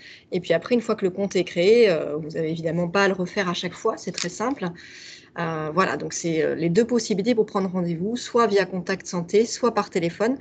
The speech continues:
mais on ne donne pas de rendez-vous, euh, par mail. Donc si, euh, vous nous envoyez des mails, c'est plus pour avoir des informations, euh,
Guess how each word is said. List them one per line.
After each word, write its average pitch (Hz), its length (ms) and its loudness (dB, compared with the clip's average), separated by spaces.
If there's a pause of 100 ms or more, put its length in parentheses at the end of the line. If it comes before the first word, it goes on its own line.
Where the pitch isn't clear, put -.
(420)
mais 180 80 0
on 180 100 2
ne 185 100 2
donne 214 260 6
pas 240 120 4
de 220 60 4
rendez-vous, 208 520 4
euh, 185 300 4
par 196 240 -4
mail. 175 240 -2 (200)
Donc 160 160 -8
si, 196 300 0
euh, 170 240 2
vous 165 120 0
nous 185 120 2
envoyez 180 220 4
des 175 100 4
mails, 214 200 4
c'est 190 120 0
plus 202 240 -6
pour 180 220 -2
avoir 175 220 2
des 175 140 -2
informations, 180 800 0
euh, 160 80 2